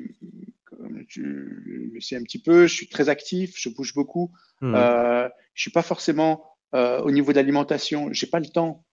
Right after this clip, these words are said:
Speaker 1: forcément, parce que j'ai des clients aussi entre, entre midi et deux, donc j'ai pas le temps, moi, de m'alimenter correctement, et ci, ci, ça. Euh, je finis tard le soir, euh, voilà. Euh,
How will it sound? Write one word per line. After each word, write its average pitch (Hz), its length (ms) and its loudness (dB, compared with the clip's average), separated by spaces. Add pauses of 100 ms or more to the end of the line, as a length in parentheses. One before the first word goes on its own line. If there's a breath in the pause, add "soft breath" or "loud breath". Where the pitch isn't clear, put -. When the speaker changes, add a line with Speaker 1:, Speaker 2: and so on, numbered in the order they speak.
(260)
Speaker 1:
forcément, 147 420 -8
parce - 120 -12
que 120 100 -6
j'ai 117 80 -2
des 117 120 -4
clients 139 280 -2
aussi 139 320 -6
entre, 120 460 -6
entre - 200 -10
midi 117 240 -2
et 123 60 2
deux, 147 320 0
donc 120 200 -8
j'ai - 140 -4
pas 185 120 -4
le 175 60 -4
temps, 165 160 -4
moi, 151 360 4
de 156 140 4
m'alimenter 139 680 2 (340 soft breath)
correctement, 147 840 4
et 117 100 -2
ci, - 180 -4
ci, 110 140 -12
ça. 226 300 2 (500 soft breath)
Euh, 123 300 6
je 120 80 -2
finis 127 320 -2
tard 151 200 4
le 151 100 2
soir, 160 580 6
euh, 120 220 2
voilà. 120 240 2 (800)
Euh, 120 200 4